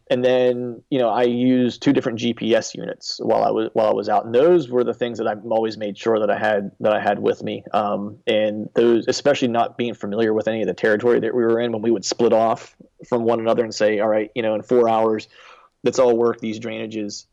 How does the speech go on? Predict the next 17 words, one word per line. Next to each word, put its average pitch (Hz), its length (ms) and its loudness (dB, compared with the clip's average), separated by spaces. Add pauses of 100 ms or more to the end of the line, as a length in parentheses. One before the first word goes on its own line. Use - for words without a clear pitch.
(260)
um, 104 480 -6
down 110 220 0
to 110 80 -6
the 107 80 -6
bottom 110 340 0
here, 107 240 -6
down 110 140 -4
to 104 80 -8
this 101 160 -8
meadow, 107 420 2
and 107 120 -4
then 104 120 -4
we'll 107 120 -2
meet 107 180 -2
up, - 360 0
you 110 80 -6
know, 95 300 0